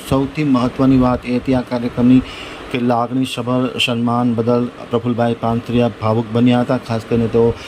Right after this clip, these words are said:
કામરેજના ધારાસભ્ય છે, રાજ્યના શિક્ષણ મંત્રી છે અને ખાસ કરીને જે આયોજકો દ્વારા તેમનું વિશેષ સન્માન કરવામાં આવ્યું અને જે વાત તેની સાથે સંવાદના રૂપમાં સાધી હતી બદલ તેઓ ખૂબ જ ભાવુક બન્યા હતા અને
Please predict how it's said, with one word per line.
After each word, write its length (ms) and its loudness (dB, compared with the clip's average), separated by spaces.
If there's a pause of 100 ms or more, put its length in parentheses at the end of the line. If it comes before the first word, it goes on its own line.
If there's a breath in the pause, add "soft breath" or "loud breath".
(180 loud breath)
કામરેજના 440 2
ધારાસભ્ય 500 0
છે, 120 -2
રાજ્યના 360 2
શિક્ષણ 360 -2
મંત્રી 340 4
છે 180 0
અને 140 4
ખાસ 300 -2
કરીને 200 0
જે 120 -2 (100)
આયોજકો 500 0
દ્વારા 200 2
તેમનું 260 -2
વિશેષ 320 0 (100)
સન્માન 380 2
કરવામાં 360 0
આવ્યું 180 -2 (360 loud breath)
અને 140 4
જે 200 2
વાત 280 -2 (140)
તેની 220 4
સાથે 220 0
સંવાદના 580 -2
રૂપમાં 320 -2
સાધી 480 0
હતી 220 -4 (420 loud breath)
બદલ 200 2
તેઓ 260 2
ખૂબ 340 0
જ 140 -4
ભાવુક 300 -2
બન્યા 280 4
હતા 160 -2
અને 140 2